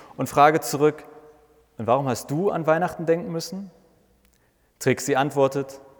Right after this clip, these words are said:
„Ich glaube, ich habe mich noch nie all den Menschen näher gefühlt, die an Heiligabend in unsere Kirchen kommen. Man kommt, weil es irgendwie nett ist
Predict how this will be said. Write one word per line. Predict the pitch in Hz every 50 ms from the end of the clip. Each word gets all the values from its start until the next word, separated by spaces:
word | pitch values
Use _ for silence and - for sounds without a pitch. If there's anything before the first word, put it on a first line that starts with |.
| _ _ _ _ _ _ - - _ _ _ _ _ _
„Ich | - 127 -
glaube, | 143 131 139 170 214 208 196
ich | 160 - 160
habe | 170 190 185
mich | 180 175 180 170 - -
noch | 170 175 160 135
nie | 156 160 175 214 226 -
all | - 151 151 165 190 196
den | 185 185 185 175
Menschen | 165 160 160 156 - - 156 143 135 135
näher | 151 190 190 127 117 104
gefühlt, | 120 110 - - 135 131 147 170 165 -
die | 156
an | 139 160 -
Heiligabend | - 135 139 147 143 - - 127 127 120 131 135 135 -
in | 143 139
unsere | 151 160 139 120 113 117 147 147
Kirchen | - - 196 196 - - 110 98
kommen. | - 101 95 95 98 95 - _ _ _ _ _ - - - - - _
Man | 127 135 147 -
kommt, | - - 165 254 330 311 - -
weil | 185 175 185
es | 180 180 -
irgendwie | - 175 175 196 170 196 196
nett | 170 127 104 - -
ist | - 95 - - - - -